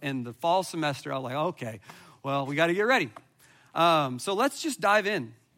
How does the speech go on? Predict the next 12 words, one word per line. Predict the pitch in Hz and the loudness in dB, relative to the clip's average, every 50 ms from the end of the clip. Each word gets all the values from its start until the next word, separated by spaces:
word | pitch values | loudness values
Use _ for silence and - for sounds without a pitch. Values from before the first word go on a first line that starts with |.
| _ _ _ _ - | _ _ _ _ -4
Let's | 139 165 170 | -4 -2 -2
just | - 220 208 - - | -4 -6 -8 -4 0
dive | 214 202 196 196 175 | 4 4 4 4 4
in. | 185 175 143 | 2 0 0
Let's | 139 151 147 - | 0 0 -2 -4
see | - 196 | -6 -4
what | 190 190 185 | -4 -2 0
we've | 185 180 156 | -2 -2 0
got. | 151 170 156 135 135 - - | 2 2 2 2 0 -2 -6
Hebrews | - 190 208 190 226 233 202 - - | -6 -4 -4 -2 -2 -2 -2 -4 -6
two, | - - 233 240 262 269 269 262 - _ _ _ _ _ - - - _ _ _ _ - _ _ _ _ _ _ _ _ _ _ _ _ _ _ _ _ _ _ _ _ _ _ _ _ _ _ _ _ _ _ _ _ _ - | -4 -2 0 2 2 0 0 -2 -8 _ _ _ _ _ -20 -20 -20 _ _ _ _ -20 _ _ _ _ _ _ _ _ _ _ _ _ _ _ _ _ _ _ _ _ _ _ _ _ _ _ _ _ _ _ _ _ _ -6
verses | 139 165 185 196 - - 196 170 147 127 | -2 -2 -2 -2 -2 -2 -2 -2 -2 -2